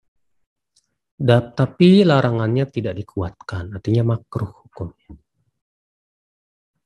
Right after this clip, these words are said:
Sedangkan yang makruh bukan perkara yang untuk dilakukan.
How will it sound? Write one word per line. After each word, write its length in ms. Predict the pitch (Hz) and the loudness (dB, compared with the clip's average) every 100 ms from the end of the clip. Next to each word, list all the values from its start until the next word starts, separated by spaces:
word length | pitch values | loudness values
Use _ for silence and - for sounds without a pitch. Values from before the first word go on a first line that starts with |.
| _ | _
Sedangkan 480 | - 107 104 - 127 | -4 -2 -2 0 2
yang 160 | 123 117 | 2 2
makruh 400 | 117 - 165 135 | 0 0 0 0
bukan 400 | 123 - 135 127 | -2 -4 -4 -4
perkara 400 | - - 110 123 | -6 -6 -4 -2
yang 320 | 135 131 127 _ - | -2 -4 -8 _ -12
untuk 320 | 113 120 - | -8 -8 -4
dilakukan. 720 | 127 120 - 160 - 110 | -4 -4 -4 -6 -6 -12